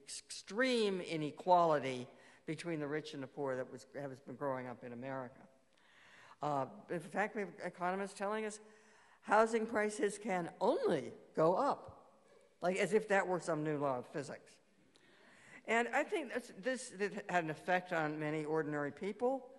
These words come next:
Uh, peop-, what, you know, in what kind of frame of mind you get way overextended with your debts? Well, in a positive frame of mind, right? That you're going, you know, bad things aren't gonna happen,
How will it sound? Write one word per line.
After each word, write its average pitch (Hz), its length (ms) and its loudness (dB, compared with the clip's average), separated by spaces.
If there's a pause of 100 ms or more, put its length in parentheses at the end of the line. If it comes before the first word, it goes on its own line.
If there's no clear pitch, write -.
(440)
Uh, 147 280 2 (240)
peop-, 175 140 -8 (240)
what, 185 200 2 (280)
you 175 100 -4
know, 165 160 0
in 165 100 0
what 185 140 -4
kind 190 140 -2
of 180 60 -6
frame 185 260 0
of 170 100 -4
mind 170 400 0
you 170 80 -4
get 147 320 -2 (540)
way 190 500 2
overextended 165 640 -2
with 147 160 -6
your 143 80 -6
debts? 117 380 -8 (960)
Well, 214 120 -8
in 240 120 -6
a 247 60 -6
positive 254 500 -8
frame 135 240 -6
of 110 140 -12
mind, 117 340 -6
right? 175 220 0 (680)
That 175 360 4
you're 185 160 4
going, 170 360 -2
you 175 220 -2
know, 165 240 -4
bad 196 260 2
things 180 200 -4
aren't 170 180 -2
gonna 160 160 0
happen, 214 480 0